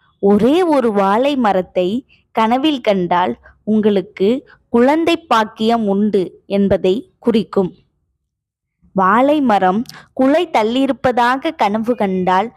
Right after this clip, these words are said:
உறவினர் எவருக்காவது குழந்தை பிறக்கப் போகிறது என்று அர்த்தம். வாழைக்கன்று முளைத்திருப்பதாக கனவில் கண்டால் உங்களுக்கு குழந்தைகள் பற்றிய நற்செய்தி விரைவில் வரும்.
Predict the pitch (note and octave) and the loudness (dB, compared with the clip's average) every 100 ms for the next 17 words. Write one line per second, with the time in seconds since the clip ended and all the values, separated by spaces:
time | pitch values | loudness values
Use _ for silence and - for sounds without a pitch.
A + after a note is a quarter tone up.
0 | _ _ G3+ G#3 C#4+ D4+ D#4 D4+ A#3 F#3+ | _ _ 0 2 2 2 0 0 0 0
1 | G#3 G#3 G3 G#3 G3 F#3+ F#3+ B3 - _ | 0 -2 -2 0 0 0 -2 -4 -6 _
2 | _ B3+ D4 D#4 D#4+ D#4+ A3+ A3 A#3+ G#3+ | _ -2 0 0 -2 0 -2 0 -2 -2
3 | G#3 F#3+ G3 F#3+ F#3 F3 - _ G3+ G3+ | -2 0 0 0 0 -2 -6 _ -2 0
4 | G3 A#3 C4+ _ F#3+ F#3 - G3 F3+ - | 0 0 -4 _ -6 -6 -4 -2 -2 -10
5 | _ _ _ _ _ _ _ _ _ G3 | _ _ _ _ _ _ _ _ _ 0
6 | F#3+ B3 D#4+ D#4 - - G3+ B3+ D#4+ D#4 | 2 2 0 -2 -6 -2 0 2 0 0
7 | G#3 A3 - - G#3 G#3+ B3 C4 C#4+ B3+ | 0 0 -4 -6 -2 2 0 0 0 0
8 | B3 A#3+ A3+ A3+ C#4 E4 E4 G#3 F#3+ G#3 | 0 0 2 2 0 -2 -2 -2 -2 -2
9 | A3+ - F#3 F3 E3+ E3 G#3+ C4 - - | -6 -4 -2 -2 0 0 0 -4 -14 -20
10 | - G#3 A#3+ C#4 D#4+ C4+ - - G3 C4+ | -4 -2 0 2 2 0 -2 -2 -2 -2
11 | - _ A#3+ C4 E4 F4 E4 D#4 - G3+ | -8 _ -2 0 0 0 0 0 0 -4
12 | G3 A3+ F#3+ G3+ C4+ _ F#3+ G3+ B3 _ | -4 -4 -2 -2 -4 _ -4 -2 -2 _
13 | - B3+ A#3+ A3+ G3+ A3+ B3 - G#3+ G#3+ | -2 0 0 0 -2 -4 -6 -2 0 2
14 | G#3+ A#3 A3 F3+ F#3 C#3+ | 2 0 0 0 0 -4